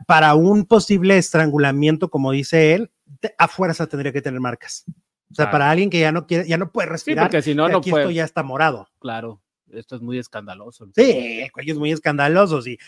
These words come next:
Speaker 1: se quedan marcas por cualquier cosa, imagínate que n-, por alguien que te está queriendo
Speaker 2: Si
Speaker 1: matar.
Speaker 2: por un beso se queda ahí, ahora por un
Speaker 1: Y las uñas,
Speaker 2: asfixia,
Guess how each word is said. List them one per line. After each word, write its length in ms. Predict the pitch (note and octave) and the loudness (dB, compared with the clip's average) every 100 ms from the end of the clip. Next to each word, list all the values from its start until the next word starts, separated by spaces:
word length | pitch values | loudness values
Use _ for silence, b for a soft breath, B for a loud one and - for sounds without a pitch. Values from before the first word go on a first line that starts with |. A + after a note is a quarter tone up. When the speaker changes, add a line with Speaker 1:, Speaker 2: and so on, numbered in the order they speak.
| B - | B -12
Speaker 1:
se 320 | D3 C3+ _ | -8 -8 _
quedan 280 | D#3 D#3 D#3+ | -4 -4 -2
marcas 280 | D3+ - D#3+ | -4 -6 -10
por 160 | D#3 - | -10 -10
cualquier 360 | C3+ A#2+ D#3 | -10 -8 -6
cosa, 240 | - F3+ D3+ | -4 -4 -2
imagínate 540 | C3+ B2+ C#3+ D#3 D3+ | -6 -8 -10 -8 -12
que 120 | - | -12
n-, 300 | B2+ B2+ C#3 A#2 | -14 -12 -14 -8
por 160 | D#3 | -6
alguien 180 | C#3 D3+ | -6 -8
que 80 | D#3+ | -10
te 120 | - | -14
está 180 | - C3+ | -14 -14
queriendo 320 | - D#3 D#3 | -8 -6 -2
Speaker 2:
Si 20 | |
Speaker 1:
matar. 280 | E3+ D3 - | -2 0 2
Speaker 2:
por 100 | D#3 | 4
un 180 | E3+ F3 | 2 0
beso 320 | D#3 E3+ F3 | 0 0 -4
se 160 | - C3+ | -8 -6
queda 220 | D3+ D#3 | -2 -2
ahí, 240 | D3+ D#3 | 0 0
ahora 260 | C#3 C3 C3+ | -2 -2 -4
por 160 | B2+ A#2+ | -6 -8
un 260 | A#2+ A2+ _ _ | -8 -12 _ _
Speaker 1:
Y 80 | E3+ | 0
las 280 | F3+ E3 - | 2 2 2
uñas, 420 | C#4+ C#4 A#3+ G#3 | 2 2 0 -2
Speaker 2:
asfixia, 400 | E3+ B2 - - | -6 -8 -10 -18